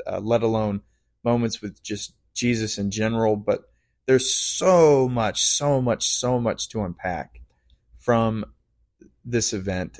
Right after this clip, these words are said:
And, um, I use it a lot in teaching. Um, depending on what I'm teaching on, I'll, you know, I'll use it to, to illustrate a couple different points.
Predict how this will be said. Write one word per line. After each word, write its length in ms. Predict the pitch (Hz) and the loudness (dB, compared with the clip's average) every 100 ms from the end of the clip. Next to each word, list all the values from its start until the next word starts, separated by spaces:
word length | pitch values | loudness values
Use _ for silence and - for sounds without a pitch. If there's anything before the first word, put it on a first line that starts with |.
| - | -12
And, 500 | 107 101 95 95 95 - _ | -6 -4 -4 -4 -8 -12 _
um, 580 | 113 107 98 92 101 101 _ _ _ _ _ _ _ _ _ _ | -8 -4 -4 -4 -8 -12 _ _ _ _ _ _ _ _ _ _
I 60 | 117 | -2
use 360 | 131 185 202 | 0 0 2
it 80 | 135 | 2
a 40 | 113 | 2
lot 300 | 107 113 120 | 2 0 -2
in 160 | 127 | -6
teaching. 540 | 127 147 - 143 139 135 _ _ _ _ _ _ _ | -4 -4 -4 -4 -6 -10 _ _ _ _ _ _ _
Um, 500 | 110 110 110 - - - _ _ _ _ _ | -6 -6 -6 -10 -14 -20 _ _ _ _ _
depending 400 | 127 123 139 143 | -4 4 4 6
on 100 | 131 | 4
what 100 | 131 | 4
I'm 120 | 120 | 4
teaching 380 | 107 127 117 127 | 2 -4 -4 -2
on, 180 | 123 123 | 0 0
I'll, 140 | 110 - | -2 -4
you 140 | 120 | -2
know, 140 | 107 110 | 0 0
I'll 60 | |
use 260 | 113 117 117 | 0 -2 -4
it 80 | 107 | -4
to, 180 | 101 - _ - | -4 -6 _ -10
to 140 | 113 - | -8 -2
illustrate 520 | 120 117 - - 113 | 0 0 -2 0 0
a 60 | 104 | 2
couple 240 | 120 - | -2 -4
different 340 | 98 107 - - | -4 -6 -8 -10
points. 460 | - 113 110 - | -4 -4 -4 -10